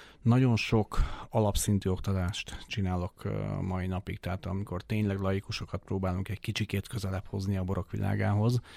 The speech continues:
és, ö, pontosan ez az a része, ahol nagyon hitelesnek kell lenni, hiszen közhely, de a bor ugye bizalmi termék. Na most, ha a vevőben, a fogyasztóban nem tudok bizalmat ébreszteni azzal, hogy mondjuk megtanítom őt bort kóstolni,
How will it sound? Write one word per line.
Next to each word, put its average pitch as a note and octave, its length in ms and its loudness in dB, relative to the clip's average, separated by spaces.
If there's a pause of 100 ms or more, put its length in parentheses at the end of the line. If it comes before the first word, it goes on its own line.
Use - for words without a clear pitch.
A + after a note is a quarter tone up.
(280)
és, G2 580 0
ö, G2+ 260 2 (100)
pontosan A2+ 640 2 (240)
ez A#2 180 2
az G#2 140 0
a G#2 40 0
része, G2+ 320 0
ahol F#2+ 120 0
nagyon G2 220 0
hitelesnek F#2+ 580 0
kell F#2 180 -2
lenni, G2+ 280 -2
hiszen G2+ 460 -2 (340)
közhely, A2 440 4
de G#2 120 4
a G2+ 60 4
bor G2+ 220 0
ugye F#2+ 140 0
bizalmi F#2+ 380 0
termék. G2 460 -4
Na G#2 80 -4
most, - 220 -6
ha - 160 -6 (100)
a G#2 240 -6
vevőben, G#2+ 540 4
a - 140 -4
fogyasztóban G#2+ 580 -2
nem G2 160 2
tudok G2 240 -2
bizalmat F#2+ 440 -2
ébreszteni G#2 520 -2
azzal, G2 460 -2 (280)
hogy G2 200 -4
mondjuk G2 240 -2
megtanítom G2+ 480 0
őt F2+ 120 -2
bort F#2 200 -4
kóstolni, F#2 540 -6